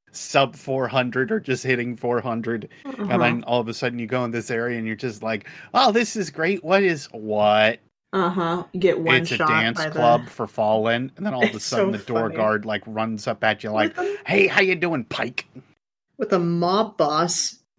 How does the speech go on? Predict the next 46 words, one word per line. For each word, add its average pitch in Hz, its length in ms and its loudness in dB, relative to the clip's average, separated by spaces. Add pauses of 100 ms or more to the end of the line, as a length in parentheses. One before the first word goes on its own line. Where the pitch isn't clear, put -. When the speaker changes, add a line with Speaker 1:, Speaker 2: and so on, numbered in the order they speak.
(120)
Speaker 1:
Yeah, 113 160 0
Speaker 2:
in 208 80 4
the 196 60 4
Speaker 1:
really. 107 160 0
Speaker 2:
back 185 200 0
room 190 600 -4 (100)
doing 160 240 -6
Speaker 1:
Right. 208 140 -2
Speaker 2:
shady 196 260 2
stuff. 170 400 -8 (640)
It's 190 220 -2
so, 190 180 -2
Speaker 1:
Ugh. 185 60 -2 (560)
Speaker 2:
it's 208 180 -4
so 185 160 0
funny, 151 360 -4
though. 151 340 -4 (580)
Uh, 180 500 4
my 190 300 2
number 339 260 0
one 294 220 -2
is 285 140 0
actually 262 280 -2
kind 285 200 -2
of 285 80 -2
a 262 60 4
hopeful 240 440 2
one, 233 180 2
too. 208 440 2
It's 180 260 -2
for 220 220 0
the 214 80 0
puppies. 208 580 -4 (540)
Speaker 1:
Hmm. 110 200 -10 (1400)
That's 107 240 -6
a 214 40 -4
Speaker 2:
We 214 60 -8
Speaker 1:
good 208 140 0
Speaker 2:
were - 40 -8
Speaker 1:
one. - 180 -14 (240)
Speaker 2:
Yeah, 175 260 2
we 190 120 6
were 208 100 4
talking 220 300 2
about 185 340 0
the, 170 320 0